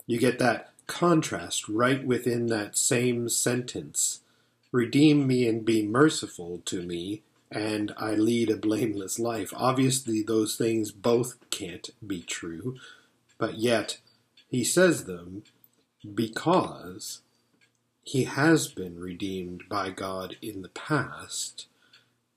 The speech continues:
and he is counting on, relying, and asking for God's redemption in the future as well.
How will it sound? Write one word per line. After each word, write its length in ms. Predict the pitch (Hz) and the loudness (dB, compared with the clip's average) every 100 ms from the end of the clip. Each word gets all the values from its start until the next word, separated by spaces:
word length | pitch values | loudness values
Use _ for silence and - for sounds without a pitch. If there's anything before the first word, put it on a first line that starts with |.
| - | -6
and 120 | 113 | -2
he 180 | 107 113 | 0 2
is 280 | 107 107 - | 2 2 -2
counting 680 | - - 120 135 110 90 82 | -10 -6 -2 -2 -2 -8 -12
on, 360 | 82 85 87 | -18 -16 -12
relying, 760 | 92 98 98 104 127 123 92 90 | -6 -4 -2 0 2 2 0 -6
and 160 | 85 - | -12 -10
asking 640 | 107 117 131 - 101 92 | -2 0 0 -2 -6 -10
for 420 | - 90 85 82 - - - _ - | -12 -14 -14 -16 -18 -20 -20 _ -4
God's 380 | 107 104 98 | -2 -2 -4
redemption 800 | 95 95 101 101 107 - 92 87 92 _ _ | -6 -4 -4 -4 -4 -6 -8 -14 -20 _ _
in 180 | - 98 | -12 -10
the 60 | 95 | -10
future 720 | - 101 98 - 87 85 80 82 | -8 -6 -6 -6 -8 -12 -14 -14
as 220 | 87 - | -12 -10
well. 460 | 87 90 82 - | -8 -8 -10 -14